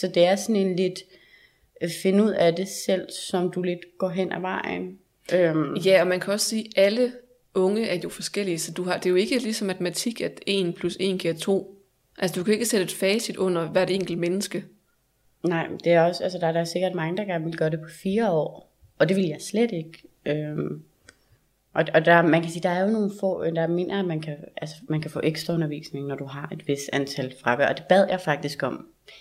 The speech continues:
Speaker 1: i matematik <laughs> også. Og så kiggede de på det, og så tilbød de mig det i spansk, og jeg taler flydende spansk.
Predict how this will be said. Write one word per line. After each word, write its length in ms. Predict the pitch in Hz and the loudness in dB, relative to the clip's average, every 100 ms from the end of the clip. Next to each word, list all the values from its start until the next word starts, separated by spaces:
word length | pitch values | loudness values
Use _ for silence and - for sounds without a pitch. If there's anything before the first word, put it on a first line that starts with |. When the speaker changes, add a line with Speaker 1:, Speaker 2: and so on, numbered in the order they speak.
| - - | -10 -2
Speaker 1:
i 60 | |
matematik 400 | 127 120 120 143 - 214 202 240 | 0 0 -4 -8 -6 -4 4 4
<laughs> 260 | - - | 4 0
også. 400 | 170 185 196 - - - - - - - | 4 4 2 -6 -4 -4 -4 -12 -8 2
Og 140 | 202 | 4
så 100 | 214 - | 4 0
kiggede 260 | 226 240 | 2 2
de 100 | 208 202 | 0 0
på 120 | 190 | 0
det, 140 | 196 | 2
og 120 | - 185 | 0 0
så 80 | 190 | -2
tilbød 520 | - 208 208 226 202 | -2 -2 0 0 2
de 100 | 190 | 0
mig 200 | 180 170 | -2 -2
det 60 | 165 | -2
i 100 | 165 | -4
spansk, 680 | - 226 247 226 - - - _ _ _ - - | -4 0 0 -2 -8 -14 -16 _ _ _ -4 4
og 60 | |
jeg 120 | 175 | 6
taler 220 | 175 185 170 | 6 4 4
flydende 400 | - 175 196 214 | 0 2 2 2
spansk. 580 | - 269 311 - - | 2 2 2 -2 -10